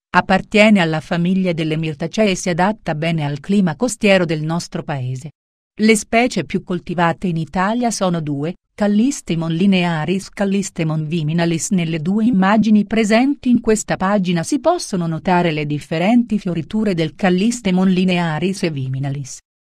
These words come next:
Nella foto in alto è mostrata la fioritura del Callistemon viminalis, mentre nella foto in basso si nota la fioritura del Callistemon linearis.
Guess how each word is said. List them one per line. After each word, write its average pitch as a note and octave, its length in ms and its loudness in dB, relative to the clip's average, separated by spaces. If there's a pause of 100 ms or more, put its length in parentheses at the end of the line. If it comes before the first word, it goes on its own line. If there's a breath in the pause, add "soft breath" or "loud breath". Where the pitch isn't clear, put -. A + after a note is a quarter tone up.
(200)
Nella F3+ 260 6
foto G#3+ 300 2
in D#3+ 160 -2
alto G#3+ 400 -2
è E3 140 0
mostrata D3 640 -6
la D3+ 100 0
fioritura G#3 600 0
del F3+ 200 4
Callistemon F#3+ 800 0
viminalis, F#3+ 680 2
mentre G#3 380 6
nella F#3+ 300 2
foto G#3+ 300 4
in G#3 160 4
basso G#3+ 400 0
si - 180 -6
nota F#3 300 2
la E3 100 2
fioritura F#3+ 580 -2
del F3+ 220 2
Callistemon F#3+ 720 0
linearis. D#3 760 -2